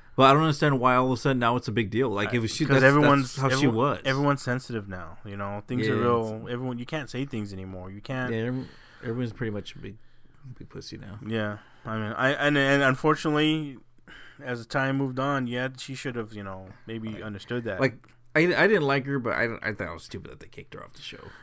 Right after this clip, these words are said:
Speaker 2: Yeah,
Speaker 1: Like,
Speaker 2: I, I
Speaker 1: it's
Speaker 2: agree. I'm not,
Speaker 1: ridiculous.
Speaker 2: I'm not gonna be, I, I don't know. Like, she was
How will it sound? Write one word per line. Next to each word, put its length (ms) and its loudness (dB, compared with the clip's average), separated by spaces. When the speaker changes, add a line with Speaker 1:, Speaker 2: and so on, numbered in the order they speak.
Speaker 2:
Yeah, 280 8
Speaker 1:
Like, 100 2
Speaker 2:
I, 120 4
I 120 12
Speaker 1:
it's 80 10
Speaker 2:
agree. 220 4
I'm 100 6
not, 240 8
Speaker 1:
ridiculous. 260 -12
Speaker 2:
I'm 140 -2
not 160 2
gonna 160 2
be, 540 -2
I, 180 -10
I 60 -4
don't 120 -6
know. 200 -6
Like, 180 -4
she 140 0
was 180 2